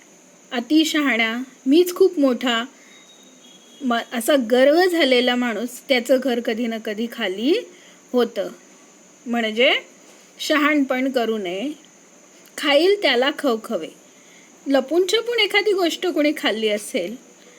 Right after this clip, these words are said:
तर ते त्याला कायम आठवत राहते आणि कायम त्याला त्याचा त्रास होत राहतो, म्हणून तिथे म्हटलं आहे,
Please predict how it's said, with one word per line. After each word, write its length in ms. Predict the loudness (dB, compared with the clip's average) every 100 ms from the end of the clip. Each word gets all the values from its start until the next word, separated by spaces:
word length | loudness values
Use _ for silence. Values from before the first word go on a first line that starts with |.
| -20 _ 0
तर 260 | 2 2 -2 -10 -20 -20 -20 -20 -20 -20 _ _ _ _
ते 280 | 0 2 0
त्याला 320 | 0 2 2 0
कायम 480 | -2 2 4 4
आठवत 420 | 0 -2 2 4 2
राहते 480 | -2 -4 -6 -8 -10 -20 -20 -14 -2
आणि 300 | 0 2 -2 -8 -20 -20 -20 _ _ _ -2
कायम 300 | 0 2 2
त्याला 200 | 2 0
त्याचा 260 | -2 -4
त्रास 540 | -4 0 2 2 0 -2
होत 200 | -2 -4
राहतो, 320 | -8 -8 -6
म्हणून 280 | -2 0 0
तिथे 240 | -2 -2
म्हटलं 360 | -2 -4 -4 -4
आहे, 200 | -2